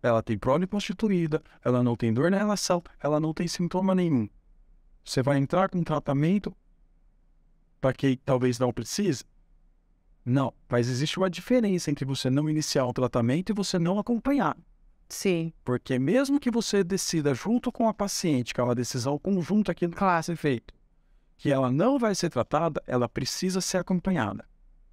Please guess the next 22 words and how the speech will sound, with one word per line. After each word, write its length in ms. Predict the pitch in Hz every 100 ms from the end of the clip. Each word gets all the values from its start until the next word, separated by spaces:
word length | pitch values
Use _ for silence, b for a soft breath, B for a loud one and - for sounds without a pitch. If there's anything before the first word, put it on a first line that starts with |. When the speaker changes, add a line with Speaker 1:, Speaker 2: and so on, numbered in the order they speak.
| _
Speaker 1:
Porque 300 | - 123 135 -
hoje 500 | 165 185 220 214 247 -
ela 200 | 175 180
não 140 | 185
tem 140 | 196
nada, 420 | 214 170 - - - _ _
apenas 600 | 117 117 139 151 190 175
um, 340 | 175 180 180 160 b b
uma 80 | 139
imagem 720 | 131 139 170 196 190 185 202 - _ _ _
Speaker 2:
Certo. 160 | - 170
Speaker 1:
sugestiva 480 | 151 165 - 143 147
de 120 | 139
endometriose 680 | 139 127 120 139 170 185 175
por 160 | 185
um 160 | 180 185
exame 680 | 160 143 165 170 165 170 165 _
de 120 | -
imagem. 420 | 160 131 104 110 - _
Mas 280 | 127 127 147
e 100 | 220
amanhã? 480 | 202 196 165 120